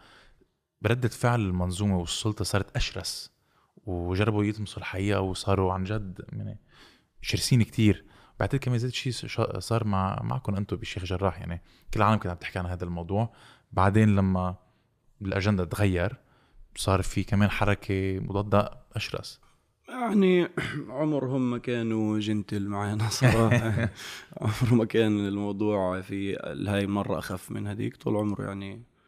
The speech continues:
Speaker 2: مستمر بنفس الوتيرة.
Speaker 1: مم.
Speaker 2: بشدوا برخي، بس يعني لا، ما بقول إنه صار أشرس بعد ما خفت الأضواء، لأنه زمان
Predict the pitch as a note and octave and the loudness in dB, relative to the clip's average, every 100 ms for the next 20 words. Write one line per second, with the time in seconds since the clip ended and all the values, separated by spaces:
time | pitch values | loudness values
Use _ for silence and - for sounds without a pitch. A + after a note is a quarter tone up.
0 | _ - - _ - G#2+ - G#2 G2 G2 | _ -20 -20 _ -6 -6 -6 -6 -6 -6
1 | F#2+ F#2+ - G2 F#2+ F#2 F#2+ - _ _ | -6 -8 -8 -6 -6 -6 -8 -8 _ _
2 | G#2+ F#2 F2 _ _ D#3 E3+ D#3 C3 B2+ | -2 -2 -4 _ _ 2 2 6 8 8
3 | G2 A2 C3 G3+ - - C3+ - - C3+ | 6 0 -2 -4 -10 -2 -2 -2 -4 -2
4 | - - C3 - - C#3 _ _ - D3 | -2 -2 -2 -2 -4 -8 _ _ -6 0
5 | C#3 - B2 B2 A#2 G#2+ A2+ G#2 G#2+ G#2 | 0 -2 -2 -2 -2 0 0 -2 -4 -4
6 | G2 G2+ G#2+ - _ _ _ - - G2+ | -6 -10 -14 -20 _ _ _ -18 -6 -6
7 | - G#2+ - G#2 F#2+ - G2 F#2+ G2+ G2 | -4 -8 -10 -10 -12 -8 -6 -6 -6 -8
8 | G2 - F#2+ - G2+ A2 G2+ - F#2+ A2 | -10 -12 -12 -10 -10 -8 -8 -8 -10 -8
9 | A2 G#2+ G#2+ - _ _ _ _ _ _ | -6 -6 -6 -10 _ _ _ _ _ _
10 | _ - A#2+ G#2 G#2 G2 G2+ | _ -20 -8 -4 -4 -4 -8